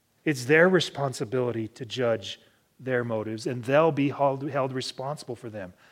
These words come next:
You're only responsible for your motives. That's the reality of this. And then the last thing I would add to this is this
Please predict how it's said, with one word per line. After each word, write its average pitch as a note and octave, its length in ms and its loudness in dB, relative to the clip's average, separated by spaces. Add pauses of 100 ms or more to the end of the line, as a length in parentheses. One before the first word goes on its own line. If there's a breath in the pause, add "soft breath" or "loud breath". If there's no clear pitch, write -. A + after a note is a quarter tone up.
(160 soft breath)
You're D3 420 4
only E3+ 280 2
responsible B2+ 880 -2
for A#2+ 260 -8
your B2+ 540 -2
motives. C3 800 -8 (1120)
That's C3 300 2
the D3 100 -2
reality B2+ 520 4
of G2+ 160 -10
this. - 440 -16 (1000 loud breath)
And E3 80 0
then F3 80 6
the D#3+ 60 4
last D#3 300 6
thing E3 140 6
I C#3 80 6
would C3+ 100 6
add C#3 300 6
to C#3 100 -4
this B2+ 220 2
is B2+ 100 -6
this C3 180 -2